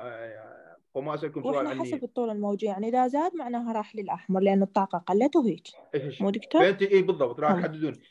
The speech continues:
Speaker 1: يعني تحددون الويف length وتحددون، يعني مرة هسه ما، مو شرط إذا زادوها، يعني مرات أف-، أفر لك إياها، من طيتك إياها نن polar ميتين وعشرين، بالبولر صارت إيش قد؟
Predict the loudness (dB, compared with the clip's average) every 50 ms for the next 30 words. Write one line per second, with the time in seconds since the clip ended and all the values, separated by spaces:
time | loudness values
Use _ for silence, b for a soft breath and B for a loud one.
0 | b _ 0 2 2 2 2 0 0 0 2 4 4 4 6 8 8 8 6 4
1 | 2 0 -2 -2 -4 -6 -6 -6 -6 -8 -8 -8 -10 -12 -12 -12 -12 -10 -8 -10
2 | -10 -12 _ _ _ _ _ _ _ _ _ _ _ _ _ _ _ -8 -8 -6
3 | -4 -2 -2 -2 -2 -2 -6 -4 -4 -2 -2 -2 -4 -4 -10 -10 -6 -4 -2 -2
4 | -2 -4 -4 -6 -6 -4 -4 -4 -4 -4 -4 -6 -6 -6 -8 -10 -10 -14 _ _
5 | _ _ _ -4 -2 0 0 2 2 2 2 2 -2 -6 -8 -12 -10 -8 -8 -8
6 | -8 -8 -8 -8 -6 -6 -6 -6 -6 -8 -8 -6 -8 -10 -4 0 0 0 0 -2
7 | -4 -4 -2 -2 0 -2 -2 -4 -2 0 0 2 2 0 -2 -6 -12 _ _ _
8 | _ _ _ _ _ _ _ _ _ _ _ _ -12 -6 -4 -2 -2 -2 -4 -6
9 | -8 -8 -8 -8 -10 -12 _ _ _ _ -6 -6 -6 -2 2 4 6 6 4 4
10 | 2 -2 -2 -2 -4 -4 -2 0 -2 -2 -4